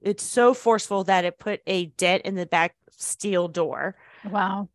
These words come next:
Speaker 1: It's very dangerous and, um, real things can happen. People do die in breweries. Um, exploding kegs. There is a story of another brewery from a long time ago where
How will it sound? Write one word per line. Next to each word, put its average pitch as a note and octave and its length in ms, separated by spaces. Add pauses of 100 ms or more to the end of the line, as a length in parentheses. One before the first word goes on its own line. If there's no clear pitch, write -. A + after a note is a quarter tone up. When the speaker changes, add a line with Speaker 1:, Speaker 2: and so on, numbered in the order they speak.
(220)
Speaker 1:
It's F#3 180
very G#3+ 440
dangerous F3+ 920
and, E3 600 (680)
um, F3 320
real G3 320
things F#3 300
can F3 100
happen. E3 320
People A3 300
do G3 220
die E3 540
in E3+ 140
breweries. C#3+ 480 (520)
Um, F#3 340 (100)
exploding B3 760
kegs. - 560
There F#3+ 240
is G3 580
a F#3 220
story G3+ 720
of F#3 340
another G3 520
brewery F#3+ 600 (380)
from G#3 140
a F#3+ 40
long F#3 200
time G3 240
ago F#3+ 420
where F3 380